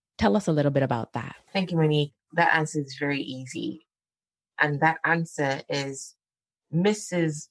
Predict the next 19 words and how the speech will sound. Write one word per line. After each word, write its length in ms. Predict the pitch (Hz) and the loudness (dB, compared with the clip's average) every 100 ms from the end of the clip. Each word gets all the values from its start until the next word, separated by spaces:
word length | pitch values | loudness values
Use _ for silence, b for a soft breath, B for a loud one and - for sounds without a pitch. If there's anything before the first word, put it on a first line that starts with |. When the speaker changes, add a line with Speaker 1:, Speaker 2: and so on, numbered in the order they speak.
| - | -6
Speaker 2:
Shola 320 | - 151 151 151 | 0 2 4 4
Momo, 420 | 147 143 139 151 185 _ - | 2 2 0 -2 -4 _ -4
who 100 | 175 160 | -2 0
is 120 | 156 156 | 0 0
the 100 | 147 | 2
vice 340 | 156 160 - - | 2 2 -2 -2
president, 380 | 170 165 156 151 | -2 -2 -4 -2
uh, 160 | 147 151 160 | 0 2 4
vice 200 | 160 - | 2 0
chairman, 300 | - 160 147 | 0 2 2
rather, 340 | 135 135 143 139 - B B B B _ | 0 -2 -2 -4 -6 B B B B _
of 440 | - 139 135 135 131 131 - _ _ | 4 6 4 2 -4 -10 -16 _ _
Channels 560 | - 170 160 160 156 - - | -2 2 4 4 2 -2 -2
Television. 680 | 175 165 160 - - 156 156 _ _ _ | -2 -2 -6 -8 -8 -8 -10 _ _ _
So 480 | - - 156 143 143 - _ _ _ _ | -8 0 2 2 -2 -10 _ _ _ _
technically, 520 | - 170 170 151 143 135 | -2 -2 -2 -2 -4 -4
she's 220 | 147 147 147 | -4 -2 -2
my 40 | |
boss. 440 | 147 156 160 - | 0 -4 -4 -16